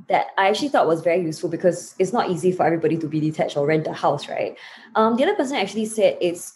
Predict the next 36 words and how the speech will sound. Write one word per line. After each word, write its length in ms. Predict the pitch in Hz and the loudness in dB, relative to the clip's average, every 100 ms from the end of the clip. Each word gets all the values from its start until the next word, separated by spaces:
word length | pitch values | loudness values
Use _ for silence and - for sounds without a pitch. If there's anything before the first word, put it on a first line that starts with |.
| - | -4
to 320 | 208 180 175 - | 2 2 2 2
introduce 680 | 220 254 247 269 294 311 | 2 2 2 2 2 -2
new 360 | 220 202 202 208 | 0 0 2 2
activities 880 | 160 - 190 165 170 160 185 190 - - - - - | 2 0 0 2 4 2 2 -2 -12 -18 -20 -18 -4
to, 440 | 208 175 160 156 - | 2 4 4 0 0
um, 340 | 156 156 151 - 151 | 0 0 0 -8 -6
these 480 | 202 226 233 - _ _ - | -2 -2 -2 -12 _ _ 0
family 400 | 165 165 170 180 | 0 0 0 0
members. 640 | 156 151 151 123 156 - - - _ _ | 0 -2 -2 -2 -6 -14 -20 -20 _ _
For 160 | 320 | 0
example, 680 | 285 190 160 165 139 131 - _ _ _ - - 185 | 2 2 -2 0 -2 -2 -6 _ _ _ -14 -2 2
um, 240 | 180 185 | 4 4
this 100 | 233 | 2
person's 260 | 247 240 233 | 0 -2 0
story 240 | 175 180 | 0 0
is 80 | 165 | -2
actually 260 | - 190 | -4 -6
quite 220 | 185 - - | -10 -12 -12
interesting. 560 | 156 151 151 156 156 _ _ | -14 -14 -10 -10 -10 _ _
So 260 | - 247 233 | 0 4 4
my 140 | 226 | 4
parents 280 | 220 277 427 | 0 0 0
and 120 | 220 | 0
I 160 | 156 180 | 2 0
have 140 | 190 | 0
had 160 | 170 156 | -2 -2
a 80 | 151 | 2
very 260 | 156 180 | 2 2
estranged 500 | 180 - 185 170 170 | -2 -4 -4 -4 -4
relationship 520 | 160 143 143 165 165 - | -6 -8 -6 -6 -4 -2
ever 180 | 160 | -2
since 380 | 190 - 170 165 - | -4 -4 -4 -4 -4
I 120 | 147 | -4
was 180 | 147 - | -4 -6
a 60 | |
kid. 380 | - 220 135 - | -4 -2 0 -2